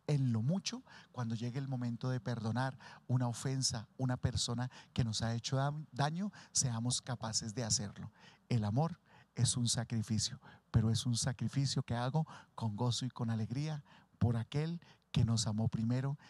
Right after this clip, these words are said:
y se entregó en una cruz por nuestra salvación.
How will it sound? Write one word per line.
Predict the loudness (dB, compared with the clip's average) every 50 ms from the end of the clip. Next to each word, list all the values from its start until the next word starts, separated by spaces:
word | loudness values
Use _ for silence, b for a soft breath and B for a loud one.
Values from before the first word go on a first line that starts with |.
| B B B
y | 4 4 4
se | 4 4 0 0 2
entregó | 0 0 0 0 0 2 2 2 0 0 -4 B B B B _ 0
en | 2 4 4
una | 4 2 0
cruz | 2 4 2 4 4 0 -4 -6 B B B B B B
por | -2 -2 0 2
nuestra | 2 2 2 2 0 -2 -2 -4 -2
salvación. | -2 -2 -2 -2 0 -2 -2 -2 -2 -4 -4 -8 -8 -10